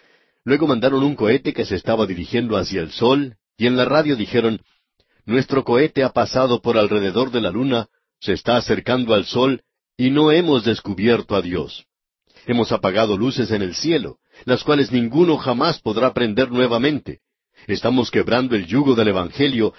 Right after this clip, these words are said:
el opio de las masas. Vamos a seguir adelante y Cristo será relegado a la mitología".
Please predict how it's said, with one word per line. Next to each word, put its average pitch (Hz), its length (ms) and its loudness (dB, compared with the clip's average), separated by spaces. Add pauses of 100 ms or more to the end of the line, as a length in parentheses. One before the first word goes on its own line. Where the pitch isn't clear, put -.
(120)
el 113 160 2
opio 139 300 2
de 123 80 2
las 110 200 0
masas. 131 520 -4 (360)
Vamos 143 340 0
a 127 80 2
seguir 113 320 0
adelante 123 560 0 (140)
y 120 140 0
Cristo 151 460 -2
será 117 440 2
relegado 117 640 0
a 127 40 2
la 120 80 2
mitología". 104 720 -6